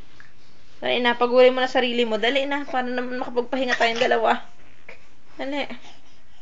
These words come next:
Mauntog. Mm. Dali na, climb mo, climb. Climb yung pillow. Yee.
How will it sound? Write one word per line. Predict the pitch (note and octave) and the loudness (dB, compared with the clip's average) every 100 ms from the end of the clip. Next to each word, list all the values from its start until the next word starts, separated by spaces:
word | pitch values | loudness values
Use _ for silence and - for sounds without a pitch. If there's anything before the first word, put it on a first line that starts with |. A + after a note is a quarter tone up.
| - D#4+ E4 E4 F4+ E4+ D#4 A3+ G#3 - F4+ - G#4+ - - A#4 B4+ - A#4 - - - - - - - - - - E4 F4+ C#5 A4 F4+ - | -8 -8 -8 -8 -10 -10 -8 -8 -4 2 4 4 2 0 4 4 6 2 2 -2 -6 -8 -8 -8 -8 -8 -8 -8 -6 -4 -4 -2 -4 -2 4
Mauntog. | C4+ D#4+ F4+ D#4+ C4 B3 - - - - - - - - - | 6 8 10 10 10 8 -4 -8 -10 -10 -10 -8 -8 -8 -4
Mm. | A3+ G3 F#3 F#3 - - - - - - - - | -2 0 -2 -4 -8 -8 -8 -8 -8 -8 -8 -2
Dali | B3+ C#4+ | 0 4
na, | B4 A4+ A4 | 6 6 8
climb | A4+ A4+ B4 | 8 8 8
mo, | B4 A4 | 6 6
climb. | A4 B4 A#4 G4+ C4 - - | 6 8 8 6 4 -4 -2
Climb | G4+ G#4 A4+ | 2 4 4
yung | A#4 | 6
pillow. | A4+ A4+ G#4+ G#4+ G4 F4+ - - - - - - F4 - - - D4 D4 D#4 A4 G#4+ B4 B4 A#4+ | 10 12 12 10 8 6 0 -8 -8 -8 -8 -8 -8 -8 -8 -8 -8 -6 -2 0 0 -4 -6 -2
Yee. | E4+ F#4 A4 A#4+ B4 | 6 10 12 12 12